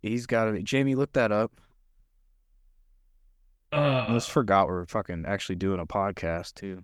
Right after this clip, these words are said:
Speaker 2: forty-four.
Speaker 1: Forty-four, okay. But he's an in-shape guy. So he is, like, you know, twenty years older than me, but he's way more in shape than me.
Speaker 2: Ooh.
Speaker 1: That's what kinda tripped me out about it.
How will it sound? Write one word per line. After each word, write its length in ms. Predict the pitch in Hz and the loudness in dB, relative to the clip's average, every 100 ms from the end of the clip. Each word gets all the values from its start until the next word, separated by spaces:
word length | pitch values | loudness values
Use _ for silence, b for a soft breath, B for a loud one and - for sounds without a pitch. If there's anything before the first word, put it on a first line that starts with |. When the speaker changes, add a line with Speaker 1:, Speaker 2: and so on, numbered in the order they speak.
| 196 | -8
Speaker 2:
forty-four. 880 | 95 160 - 90 135 120 - - - _ _ _ - | 0 0 0 2 4 6 4 -4 -10 _ _ _ 0
Speaker 1:
Forty-four, 760 | 156 170 151 - 135 117 101 | 8 8 8 4 2 4 6
okay. 360 | 113 - 87 87 b b - | 4 2 -6 -8 b b 6
But 100 | 170 | 8
he's 220 | 254 294 | 10 10
an 100 | 175 | 6
in-shape 640 | 156 170 175 - 147 127 | 6 4 4 2 2 0
guy. 360 | - 117 98 90 | 2 4 4 0
So 140 | - 139 | 2 4
he 180 | 165 | 6
is, 160 | 202 156 135 | 6 6 2
like, 220 | 139 123 | 2 2
you 140 | 131 135 | -2 2
know, 220 | 131 113 - | 2 2 -4
twenty 260 | - 160 160 | -2 2 6
years 240 | 147 139 | 6 4
older 260 | 117 139 135 | 4 2 4
than 120 | 123 | 0
me, 120 | 117 113 | 0 0
but 160 | 117 | 0
he's 240 | 135 151 131 | 2 0 0
way 560 | 139 202 214 196 180 | -6 2 8 10 10
more 240 | 160 147 127 | 8 4 2
in 140 | 101 | 0
shape 420 | - - 151 143 | -2 2 2 2
than 160 | 110 98 | -4 -4
me. 140 | 95 | 0
Speaker 2:
Ooh. 20 | 156 | 4
Speaker 1:
That's 280 | 123 135 | 4 4
what 120 | 135 110 | 0 4
kinda 220 | 139 110 | 4 4
tripped 280 | - 143 107 | 2 2 2
me 140 | 107 | 2
out 200 | 113 117 | 4 4
about 320 | 101 90 87 | 0 -2 -2
it. 140 | 87 | -4